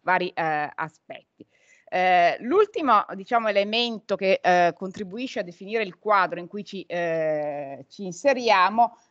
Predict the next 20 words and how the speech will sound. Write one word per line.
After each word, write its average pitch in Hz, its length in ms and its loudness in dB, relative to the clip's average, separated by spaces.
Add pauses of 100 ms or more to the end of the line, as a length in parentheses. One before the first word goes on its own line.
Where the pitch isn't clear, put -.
ha 220 140 4
a 226 100 2
che 294 160 -4
fare 226 400 4
con 220 280 0 (640)
alcuni 220 520 -2
termini 190 460 2
che 185 120 -8
sono 208 180 -8
utilizzati 190 680 0
nel 175 200 -10
corso, 185 360 -6
eh, 165 500 2
del 190 240 -4
volume 190 560 2
in 185 260 -4
vari, 175 420 2
eh, 156 640 -2
vari 170 340 -6
capitoli. 147 540 -12